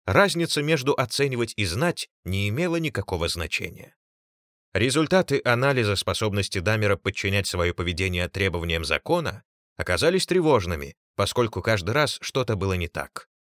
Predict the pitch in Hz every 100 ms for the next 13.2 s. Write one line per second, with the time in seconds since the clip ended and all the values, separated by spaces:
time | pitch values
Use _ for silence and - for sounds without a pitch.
0 | _ _ _ - 92 - 185 185 160 131
1 | 131 160 147 139 _ - 131 127 123 110
2 | 110 101 95 87 127 160 135 - 135 -
3 | _ _ 80 104 156 143 185 170 - 151
4 | 123 113 127 - 131 - 127 120 117 127
5 | 139 117 110 104 87 82 139 165 160 151
6 | - - 104 120 113 101 117 113 107 110
7 | - 98 95 90 78 85 - _ _ _
8 | _ - 120 120 220 156 147 147 160 180
9 | - 101 95 90 85 87 - 87 - -
10 | _ _ _ _ - 107 170 151 139 151
11 | 131 95 - 98 98 - 92 90 - 131
12 | 117 - 92 90 95 - 104 123 147 85
13 | - -